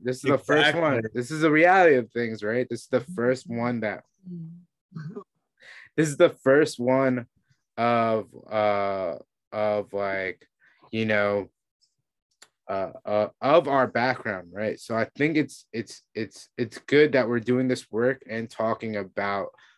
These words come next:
Speaker 1: um, y-, you know, representation, because we all come from New York City, and people often laud New York City, you know, "Oh, one of the most diverse places in the world,"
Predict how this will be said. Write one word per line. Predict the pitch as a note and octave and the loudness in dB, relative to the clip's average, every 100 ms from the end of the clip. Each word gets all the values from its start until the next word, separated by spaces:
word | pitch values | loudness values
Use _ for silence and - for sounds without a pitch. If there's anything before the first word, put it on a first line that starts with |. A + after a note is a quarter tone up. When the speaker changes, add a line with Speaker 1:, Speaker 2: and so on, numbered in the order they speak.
| _ _ | _ _
Speaker 1:
um, | G2+ G#2 G2+ G2+ F#2+ E2+ - _ - | -6 -4 -4 -6 -10 -14 -18 _ -20
y-, | - _ _ _ _ | -20 _ _ _ _
you | B2+ | -2
know, | A2 | 0
representation, | G2+ A2+ B2 B2+ G#2+ F#2+ C3 B2 A2 G2+ | 0 0 0 -2 -4 -6 -4 -4 -6 -10
because | G2+ - A2+ G#2 - - - - _ | -12 -4 -2 -2 -6 -20 -20 -20 _
we | C3 C#3+ | 2 4
all | C#3+ C#3 | 4 2
come | - C3+ B2 | 0 -2 -2
from | - A#2+ A2+ G#2 F#2+ _ _ _ _ _ _ - - - - | -4 -4 -4 -4 -10 _ _ _ _ _ _ -20 -20 -18 -2
New | E3 | 4
York | F#3 D3+ | 6 4
City, | - - F#3 D3+ B2+ B2 | 2 4 6 6 4 2
and | C3 A#2+ | -2 -4
people | - C#3 - C3 - | -2 -4 -2 -6 -2
often | B2 B2 C3 A#2 G#2+ | -4 -2 -4 -6 -2
laud | A#2 A#2+ A#2 | 0 0 0
New | A2 | -2
York | A2 G2+ | -4 -6
City, | - B2+ A#2 A2 | -4 -2 0 -2
you | A2 | -4
know, | G2+ G2 | -6 -2
"Oh, | C#3 B2+ | 2 4
one | A2+ B2 | 2 0
of | A#2 F#2+ | -4 -4
the | A2 A2 | -4 -2
most | A2+ G#2 - | -2 -6 -4
diverse | G#2+ G2+ A#2 A2 | -4 0 -2 -4
places | _ A#2 - G2 | _ -4 -4 -14
in | F#2+ F#2+ | -14 -12
the | |
world," | F2+ B2+ E3 C#3 B2+ A#2 | -2 4 6 6 4 2